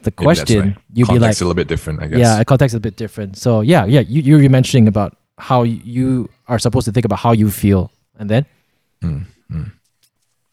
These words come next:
Speaker 2: And, um, so I'm just gonna tell you guys how I started therapy.
Speaker 1: Yeah.
Speaker 2: And, um, it was five years ago, um, the first year after meeting Maggie, I started acting super aggressive.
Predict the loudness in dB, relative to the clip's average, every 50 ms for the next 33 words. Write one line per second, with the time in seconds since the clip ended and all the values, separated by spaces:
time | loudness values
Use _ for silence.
0 | _ _ -20 -20 -20 _ _ _ _ _ _ _ _ _ _ _ _ _ -4 -2
1 | -2 -2 -2 -4 -2 -2 0 0 0 -2 -4 -6 -4 -4 -4 -4 -4 _ _ _
2 | _ _ -20 -18 _ -8 -6 -4 -4 -2 -2 -2 0 0 0 0 -2 -4 -4 -4
3 | -2 -2 -4 -4 -8 -12 -8 -4 -2 0 0 0 -2 -4 -4 -6 -6 -6 -6 -10
4 | -10 -8 -8 -8 -8 -10 -12 -16 -16 -14 -14 -14 -16 -16 -20 -20 -20 _ _ _
5 | _ -12 -10 -8 -8 -8 -10 -14 -14 -16 -14 -14 -12 -10 -10 -10 -8 -8 -10 -10
6 | -12 -8 -4 -2 -2 -2 -2 -4 -4 -6 -6 -6 -6 -10 -10 -10 -10 -12 -12 -12
7 | -16 -18 -16 -14 -12 -12 -10 -12 -12 -12 -14 -16 -18 -16 -16 -16 -14 -10 -8 -8
8 | -8 -8 -8 -10 -8 -8 -8 -8 -10 -10 -12 -14 -12 -12 -14 -14 -14 -12 -12 -12
9 | -12 -14 -14 -14 -14 -14 -14 -16 -18 -20 _ _ _ _ _ _ _ _ _ _
10 | _ _ -12 -10 -10 -10 -8 -8 -6 -4 -4 -4 -6 -6 -10 -10 -10 -10 -10 -10
11 | -10 -8 -8 -10 -12 -12 -14 -16 -18 _ _ _ _ -14 -12 -10 -8 -10 -10 -6
12 | -6 -6 -6 -6 -8 -10 -10 -10 -12 -12 -16 -18 _ -20 _